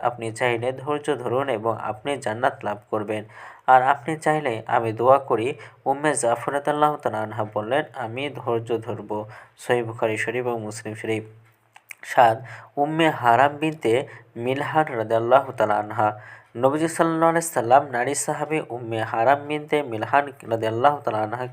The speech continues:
আনহা রাসূলুল্লাহ সাল্লাল্লাহু আলাইহি সাল্লামের জান্নাতের সুসংবাদ দিয়ে বলেছিলেন,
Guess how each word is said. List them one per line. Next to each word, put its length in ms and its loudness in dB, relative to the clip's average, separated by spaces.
আনহা 420 0
রাসূলুল্লাহ 400 2
সাল্লাল্লাহু 440 -2
আলাইহি 180 -2
সাল্লামের 420 -2
জান্নাতের 420 -2
সুসংবাদ 580 0
দিয়ে 140 -2
বলেছিলেন, 640 -2